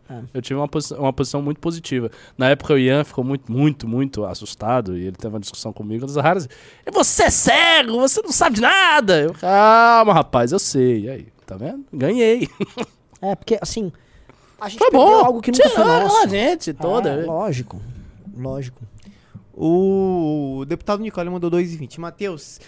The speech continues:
Speaker 3: seu mito Kim está juntinho com o Salles." O J V manda de-, onze. "Presiden-, presidente, o que você espera do G P de Mônaco com um carro novo da Mercedes?"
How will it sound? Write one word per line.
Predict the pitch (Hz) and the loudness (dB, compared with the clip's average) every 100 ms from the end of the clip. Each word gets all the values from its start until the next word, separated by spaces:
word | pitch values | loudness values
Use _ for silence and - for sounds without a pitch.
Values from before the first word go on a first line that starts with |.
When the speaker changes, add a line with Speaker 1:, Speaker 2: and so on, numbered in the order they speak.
| _ | _
Speaker 3:
seu | - 240 | 0 0
mito | 233 220 220 | 2 -2 -8
Kim | 226 - 180 | -14 -12 -10
está | 190 - 185 | -8 -6 -6
juntinho | 185 170 170 | -8 -10 -12
com | - | -12
o | 190 | -16
Salles." | 185 113 - - - _ _ _ _ - | -14 -14 -14 -20 -20 _ _ _ _ -10
O | 156 170 180 180 175 165 156 - - | -6 -4 -4 -4 -6 -8 -12 -18 -14
J | 156 147 180 185 180 | -6 -2 -2 -2 -6
V | 131 147 165 | -4 -4 -4
manda | 160 151 143 | -4 -4 -6
de-, | 127 | -8
onze. | - 147 160 160 190 - - _ | -6 -4 -4 -6 -10 -16 -20 _
"Presiden-, | - 214 208 208 - - | 0 0 0 -4 -4 -2
presidente, | - 208 196 220 170 | 0 0 -2 -4 -4
o | |
que | - | -8
você | 214 226 220 | -6 -6 -6
espera | 190 185 175 | -4 -4 -4
do | 180 | -4
G | 180 | -4
P | 180 | -6
de | 185 | -6
Mônaco | 180 160 165 175 | -4 -4 -6 -6
com | 165 156 | -6 -6
um | |
carro | 165 160 | -8 -6
novo | 151 151 | -6 -6
da | 156 | -6
Mercedes?" | 160 156 - 123 - - | -8 -10 -14 -14 -16 -20